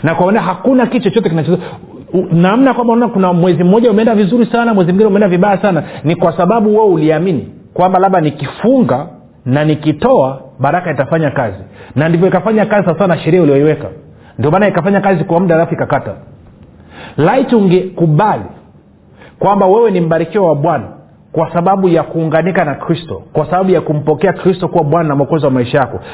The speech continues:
na kwamba sasa mbaraka wa Bwana unafanya kazi katika maisha yako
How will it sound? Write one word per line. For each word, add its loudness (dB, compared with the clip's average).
na 0
kwamba 0
sasa -2
mbaraka -2
wa 2
Bwana 0
unafanya -2
kazi -4
katika -2
maisha -2
yako -4